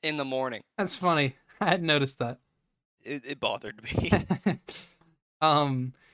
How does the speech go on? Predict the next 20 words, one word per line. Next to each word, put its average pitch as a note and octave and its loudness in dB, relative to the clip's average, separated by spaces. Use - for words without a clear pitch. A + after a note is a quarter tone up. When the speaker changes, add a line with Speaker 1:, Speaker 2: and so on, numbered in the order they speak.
Speaker 2:
so, F3+ 4
yeah, E3+ 6
he's F3+ 2
like, E3 0
he's E3 -2
just F#3+ -4
being E3+ 4
a C#3 2
creep. C3+ -2
She's C3+ -4
like, B2 0
"Yeah, G#2+ -4
dude, A#2 -6
you C#3+ -6
gotta B2+ 6
fucking B2+ 2
move." A#2+ 2
And C#3 -2
he's C3+ 0
like, B2+ -2